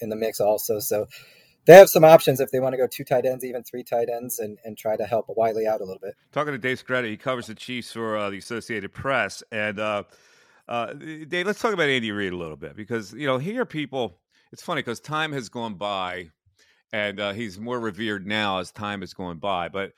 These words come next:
Speaker 2: but at the time, <laughs> there was a lot of heat on him here. Uh, be-, a-, and, you know, to be fair, he, he built, uh, a,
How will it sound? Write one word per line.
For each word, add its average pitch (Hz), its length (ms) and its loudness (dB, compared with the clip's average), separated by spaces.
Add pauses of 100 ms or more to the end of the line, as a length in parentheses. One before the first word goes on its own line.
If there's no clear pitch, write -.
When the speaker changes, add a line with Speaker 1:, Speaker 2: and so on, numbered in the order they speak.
(320)
Speaker 2:
but 123 140 -2
at 139 120 -2
the 139 100 -8
time, 123 680 0 (160)
<laughs> - 80 -12
there 131 200 -8
was 139 160 -6
a 139 60 -8
lot 135 320 0
of 127 100 0
heat 110 300 -8
on 92 240 -4
him 87 120 -8
here. 87 400 -6 (480)
Uh, 104 400 0
be-, 120 200 -10 (160)
a-, 147 220 -8
and, 139 240 -8
you 151 200 -12
know, 139 160 -14
to - 140 -20
be 175 160 -10
fair, 165 340 -2
he, 139 140 -6
he 139 260 -10
built, 147 560 -4 (140)
uh, 113 300 -2 (120)
a, 107 140 -6